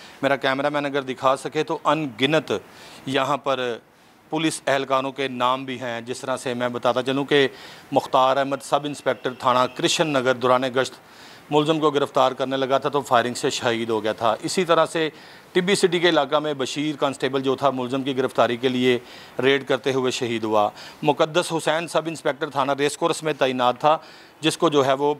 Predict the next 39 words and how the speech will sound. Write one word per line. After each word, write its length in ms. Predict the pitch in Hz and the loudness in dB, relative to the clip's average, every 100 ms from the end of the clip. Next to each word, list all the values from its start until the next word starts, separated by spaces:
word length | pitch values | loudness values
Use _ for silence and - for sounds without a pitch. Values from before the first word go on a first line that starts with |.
| 110 | -4
बम 180 | 131 160 | -2 -2
को 140 | 156 | -2
नकारा 360 | 160 135 139 147 | -4 0 0 0
बनाते 360 | 139 139 139 139 | -2 -6 -6 -6
हुए 260 | 135 135 | -4 -6
शहादत 500 | - 113 123 120 123 | -6 -4 -2 -2 -6
नसीब 360 | 127 - 117 113 | -10 -10 -10 -6
हुई। 200 | 113 104 - - - | -6 -6 -10 -20 -6
जिस 160 | 139 139 | -4 0
तरह 100 | 156 | 2
से 140 | 151 | 2
सईद 460 | - - 175 180 156 - | 0 0 0 0 -2 -4
अहमद 300 | 143 147 131 | -2 -2 -2
हैं 200 | 131 127 | -2 -2
जो 120 | 131 | -4
ट्रैफिक 340 | 120 165 156 | -2 0 0
पुलिस 300 | 151 151 139 | -4 -6 -4
में 140 | 151 135 | -2 0
तैनात 420 | 131 131 127 127 | 0 2 2 2
थे, 80 | 175 - - - 135 | -2 -4 -16 -18 0
दौरान 240 | 143 147 | 2 2
ड्यूटी 340 | 156 147 143 156 | 0 -2 -2 -2
मुलजम 340 | 143 135 151 | 0 0 0
को 100 | 147 | 0
गिरफ्तार 420 | 139 139 139 127 | 0 2 4 2
करने 280 | 127 139 143 | 2 -2 -2
की 120 | 147 | -4
कोशिश 440 | 139 185 175 185 175 | 0 0 0 -2 -2
में 140 | 151 | 0
जो 280 | 135 147 190 - - - | 4 4 2 -8 -20 -4
शहीद 380 | 170 147 139 | 0 2 2
हुए। 160 | 135 135 | 4 4
इसी 240 | 143 170 | 2 -2
तरह 160 | 196 196 | 2 2
से 140 | - | 2
इफ्तिखार 520 | 196 - 160 147 170 185 | -2 -2 2 4 4 2
अहमद 200 | 175 160 | 0 -2
जो 140 | 147 | -2
थे 180 | 156 | -2